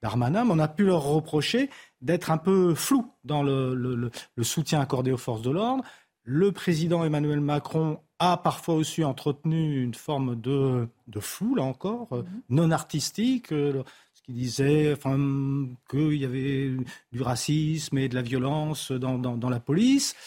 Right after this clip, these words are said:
Speaker 1: Donc, euh, moi, je crois qu'il faut que les choses soient très, très claires, que, euh, la société d'aujourd'hui, les, les Français, l'immense majorité des Français sont derrière leur,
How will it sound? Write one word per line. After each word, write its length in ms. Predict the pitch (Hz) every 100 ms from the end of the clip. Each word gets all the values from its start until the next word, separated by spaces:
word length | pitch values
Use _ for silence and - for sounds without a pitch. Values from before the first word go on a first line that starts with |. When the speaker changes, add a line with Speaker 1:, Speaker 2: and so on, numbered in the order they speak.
| - _ -
Speaker 1:
Donc, 300 | 233 226 185
euh, 180 | 170 156
moi, 140 | 220
je 80 | -
crois 140 | 208
qu'il 140 | - 160
faut 140 | 190
que 100 | 170
les 60 | 151
choses 200 | 190 170
soient 160 | 120
très, 220 | - 214
très 200 | 214 160
claires, 460 | 156 160 180 262 -
que, 140 | 160 143 - _ _ _ -
euh, 220 | 147 151 -
la 140 | 151
société 640 | 156 240 233 214 - 196 185
d'aujourd'hui, 640 | 151 156 143 143 160 156
les, 160 | 127 113
les 100 | 113
Français, 600 | - 196 180 - 160 156
l'immense 480 | 214 269 269 -
majorité 420 | 175 151 139 131 131
des 100 | 127
Français 440 | - 123 - 117
sont 200 | - 208
derrière 540 | 190 180 180 180 160
leur, 120 | 120